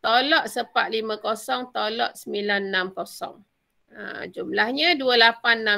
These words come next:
enam kosong. Inilah butirnya pendapatan dan perbelanjaan. So, Disember tiga satu. Okey, boleh belakang?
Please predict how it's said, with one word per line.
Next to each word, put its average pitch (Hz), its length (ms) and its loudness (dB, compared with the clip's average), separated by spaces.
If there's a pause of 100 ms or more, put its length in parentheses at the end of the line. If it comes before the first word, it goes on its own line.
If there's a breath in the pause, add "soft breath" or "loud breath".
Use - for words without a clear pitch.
enam 190 120 -4
kosong. 269 420 -4 (320 soft breath)
Inilah 254 500 4
butirnya 285 800 0
pendapatan 202 1200 0
dan 190 220 4 (420)
perbelanjaan. 175 800 -4
So, 185 160 -10
Disember 185 640 -4
tiga 202 320 -10
satu. - 400 -12 (960)
Okey, 165 160 -4
boleh 214 240 0
belakang? 277 400 2